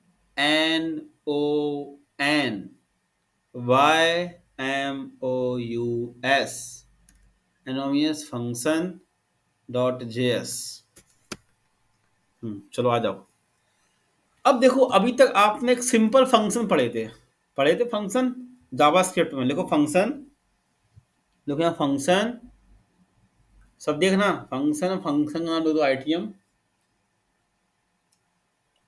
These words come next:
आईटीएम लिखो, आईटीएम, Function का sign, curly brackets लगा दो,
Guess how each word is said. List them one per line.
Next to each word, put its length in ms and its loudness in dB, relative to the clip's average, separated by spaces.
आईटीएम 360 -2
लिखो, 160 -2
आईटीएम, 360 -6
Function 340 -4
का 100 -2
sign, 480 -2
curly 220 0
brackets 280 0
लगा 160 2
दो, 200 -6